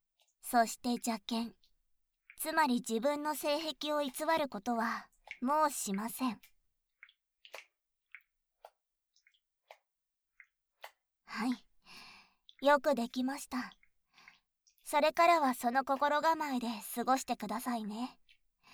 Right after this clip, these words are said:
そして、今の宣言を遵守すること。あ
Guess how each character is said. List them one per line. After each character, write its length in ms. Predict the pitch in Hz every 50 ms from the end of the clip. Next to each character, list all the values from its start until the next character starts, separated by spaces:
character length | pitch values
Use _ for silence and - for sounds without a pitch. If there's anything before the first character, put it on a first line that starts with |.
| - _ _ - - _ _
そ 240 | - - - 220 214
し 100 | 202 -
て、 120 | - 233 233 233 240 247 - - - - - - - - - - _
今 300 | - 277 294 302 311 294
の 160 | 269 240 208 208
宣 280 | - 226 220 226 233
言 380 | 240 254 254 254 254 226 214 202
を 40 | 190
遵 240 | 190 - 262 294 311 311
守 220 | 302 - - 254
す 140 | 247 - 220
る 120 | 196 208 196
こ 140 | - 208
と。 120 | - - 214
あ 280 | 226 247 247 233 -